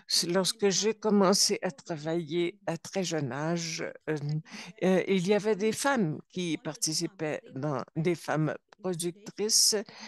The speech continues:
dans, au sein de la communauté. Elle était pour moi une inspiration parce que j'ai vu le, l'énorme potentiel de chacune d'entre elles. Donc, euh, toutefois,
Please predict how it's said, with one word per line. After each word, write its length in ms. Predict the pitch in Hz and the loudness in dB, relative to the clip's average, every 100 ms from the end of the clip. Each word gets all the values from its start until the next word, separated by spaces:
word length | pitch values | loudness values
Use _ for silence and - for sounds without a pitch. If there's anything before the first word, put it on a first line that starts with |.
| - - | -18 -6
dans, 200 | 165 202 | -2 0
au 120 | 214 170 | 0 0
sein 260 | - 277 | 0 0
de 140 | 294 208 | 0 -2
la 200 | 202 185 | -2 -6
communauté. 800 | - 175 175 165 170 - - 165 - 220 185 | -6 0 2 2 0 -4 -6 -6 -6 -12 -4
Elle 260 | 196 190 208 | 0 2 0
était 380 | - - 226 | -2 -4 -6
pour 220 | 202 208 214 | -4 0 2
moi 220 | 214 - | 2 2
une 240 | 214 226 226 | 2 4 6
inspiration 680 | 233 - 214 190 - 190 185 | 4 0 -2 0 0 0 -2
parce 200 | 185 185 | -6 -4
que 120 | 196 | -2
j'ai 180 | 190 208 | 0 -2
vu 220 | 208 247 | -2 0
le, 160 | 208 - - 196 | 0 0 -8 -2
l'énorme 580 | 220 214 262 285 185 | 2 2 2 2 0
potentiel 840 | 180 220 - 170 165 - 185 143 160 | 0 -6 -2 0 2 0 0 -2 -2
de 80 | |
chacune 500 | 170 - 156 - 165 | -2 -2 -6 -2 -2
d'entre 360 | 147 143 151 156 | 2 0 0 -4
elles. 240 | 151 143 - - - - - - | -2 -2 -6 -20 -18 -16 -16 -6
Donc, 520 | 165 214 214 196 226 | 0 4 4 4 2
euh, 100 | 214 - - | 0 0 -6
toutefois, 560 | - 240 - - 240 240 | -4 -6 -8 0 2 2